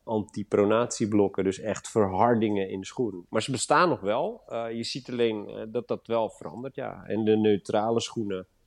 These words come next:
zijn een stuk stabieler geworden. Ook weer door gebruik van verschillende soorten foam en andere soorten materialen. Dus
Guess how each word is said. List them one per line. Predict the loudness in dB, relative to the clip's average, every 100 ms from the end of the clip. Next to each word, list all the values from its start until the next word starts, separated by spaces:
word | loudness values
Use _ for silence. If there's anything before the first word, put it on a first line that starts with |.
| _
zijn | 0 2
een | 2
stuk | 0 -2
stabieler | 0 0 2 2 0
geworden. | -2 -2 -2 -4 -8 -10 _ _ _ _ _ _
Ook | 2 4
weer | 4 4
door | 2
gebruik | 0 -4 -2 -2 -4
van | -8 -8 -10 -14 _ _ _
verschillende | _ -6 2 2 2 0
soorten | 0 0 -2
foam | -2 0 -2 -8
en | -8 -6
andere | -2 -2 -2
soorten | -2 -4
materialen. | -6 -6 -2 -2 -2 -4
Dus | -8 -12